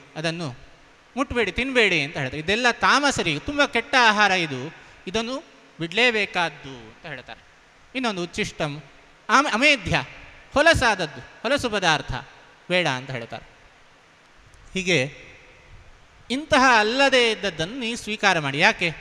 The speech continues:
ಇದರಿಂದ ನಿಮಗೆ ಕೆಟ್ಟುಗಾಗ್ತದೆ, ಒಳ್ಳೇದಾಗುವುದಿಲ್ಲ ಅಂತ ಹೇಳ್ತಾರೆ. ಎಲ್ಲಿಗೆ, ಎಲ್ಲಿಯ ತನಕ ಹೇಳ್ತಾರೆ? ಬಲ, ಇದರಿಂದ ದೇಹಕ್ಕೂ ಕೂಡ ತೊಂದರೆ ಇದೆ, ಅ-, ಅಷ್ಟೇ ಅಲ್ಲದೆ ಆತ್ಮನಿಗೂ ಕೂಡ, ಅದರ ಆತ್ಮನ ನಾಶಕ್ಕೂ ಕಾರಣ ಆಗ್ತದೆ. ಆಯ್ತು, ಒಳ್ಳೆಯ ಆಹಾರದಿಂದ ಏನು ಪ್ರಯೋಜನ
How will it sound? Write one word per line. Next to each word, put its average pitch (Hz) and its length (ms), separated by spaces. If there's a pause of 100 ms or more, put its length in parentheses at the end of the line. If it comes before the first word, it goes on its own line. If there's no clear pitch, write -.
(300)
ಇದರಿಂದ 320 360
ನಿಮಗೆ 311 240
ಕೆಟ್ಟುಗಾಗ್ತದೆ, 285 720
ಒಳ್ಳೇದಾಗುವುದಿಲ್ಲ 226 840
ಅಂತ 139 220
ಹೇಳ್ತಾರೆ. 135 520 (1040)
ಎಲ್ಲಿಗೆ, 214 300
ಎಲ್ಲಿಯ 214 360
ತನಕ 196 240
ಹೇಳ್ತಾರೆ? 156 480 (380)
ಬಲ, 156 140 (220)
ಇದರಿಂದ 226 340 (680)
ದೇಹಕ್ಕೂ 233 500
ಕೂಡ 330 200
ತೊಂದರೆ 233 400
ಇದೆ, 147 320
ಅ-, - 1700
ಅಷ್ಟೇ 220 260
ಅಲ್ಲದೆ 165 580 (180)
ಆತ್ಮನಿಗೂ 240 600
ಕೂಡ, 220 200
ಅದರ 190 260
ಆತ್ಮನ 180 420
ನಾಶಕ್ಕೂ 180 440
ಕಾರಣ 147 280
ಆಗ್ತದೆ. - 500
ಆಯ್ತು, 277 180
ಒಳ್ಳೆಯ 285 260
ಆಹಾರದಿಂದ 254 460
ಏನು 226 180
ಪ್ರಯೋಜನ 160 440